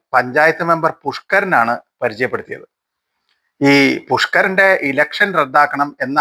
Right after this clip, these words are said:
ആവശ്യവുമായി എതിർ പാർട്ടിയിൽപ്പെട്ട ചിലർ കേസ് കൊടുത്തു. ആ കേസിന്റെ ആവശ്യത്തിന് ടൗണിൽ പോയി മേൽപ്പറഞ്ഞ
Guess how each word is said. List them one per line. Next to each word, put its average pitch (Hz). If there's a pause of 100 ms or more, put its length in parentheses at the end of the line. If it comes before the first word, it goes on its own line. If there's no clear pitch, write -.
(120)
ആവശ്യവുമായി 123 (380)
എതിർ 160
പാർട്ടിയിൽപ്പെട്ട 175
ചിലർ 120 (140)
കേസ് 147
കൊടുത്തു. 135 (720)
ആ 104
കേസിന്റെ 156
ആവശ്യത്തിന് 147 (420)
ടൗണിൽ 143
പോയി 139 (260)
മേൽപ്പറഞ്ഞ 143